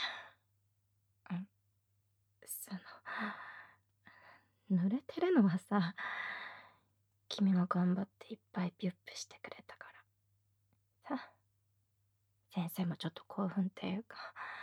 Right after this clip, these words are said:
まあいいじゃん。あんまり生意気なこと言ってると、おまんこさせてあげないぞ。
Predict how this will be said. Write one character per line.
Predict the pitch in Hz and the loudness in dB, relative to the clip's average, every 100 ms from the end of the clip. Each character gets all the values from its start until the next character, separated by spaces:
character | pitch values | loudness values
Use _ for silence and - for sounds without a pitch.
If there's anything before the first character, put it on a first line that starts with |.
| - - - - _ _ _ _ _ _ _ _ _ _ - - - | -12 -14 -16 -20 _ _ _ _ _ _ _ _ _ _ -18 -14 -4
ま | - 160 339 254 | -2 4 6 6
あ | |
い | - 175 - | 4 -4 4
い | - 254 | 6 6
じ | - 208 | 4 4
ゃ | 185 196 | 8 8
ん。 | - - - - - - - _ _ _ _ _ - | 6 -6 -10 -10 -12 -16 -20 _ _ _ _ _ 6
あ | 185 | 8
ん | 180 | 8
ま | 180 | 8
り | 175 | 6
生 | 180 175 196 | 6 6 4
意 | |
気 | - 180 | 2 0
な | 180 | 0
こ | 170 | -2
と | - | -2
言 | |
っ | 143 | -4
て | - - | -8 -18
る | - | -20
と、 | - _ _ _ - | -20 _ _ _ 2
お | 180 | 6
ま | 185 202 | 8 6
ん | |
こ | - | 4
さ | 180 160 | -2 -4
せ | 190 | -2
て | - | 0
あ | 185 | 2
げ | 190 | 4
な | 196 208 | 4 4
い | 208 | 2
ぞ。 | 254 | 2